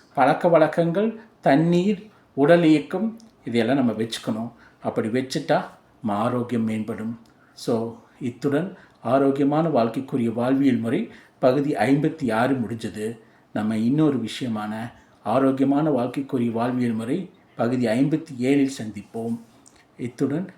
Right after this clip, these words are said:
இந்த பகுதி முடிஞ்சது. இந்த சேனல் உங்களுக்கு பிடித்திருந்தால், இந்த கருத்துக்கள் எல்லாம் பிடிச்சிருந்தால்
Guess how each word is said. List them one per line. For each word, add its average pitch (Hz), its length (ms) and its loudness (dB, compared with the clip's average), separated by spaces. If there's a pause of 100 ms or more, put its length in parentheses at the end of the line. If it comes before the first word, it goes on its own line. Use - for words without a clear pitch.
(360)
இந்த 143 340 0
பகுதி 135 340 -2
முடிஞ்சது. 117 600 -4 (600)
இந்த 123 400 2
சேனல் 143 540 0 (300)
உங்களுக்கு 120 680 -4 (340)
பிடித்திருந்தால், 139 720 -2 (540)
இந்த 120 420 0
கருத்துக்கள் 151 540 -2
எல்லாம் 139 340 0
பிடிச்சிருந்தால் 131 720 -4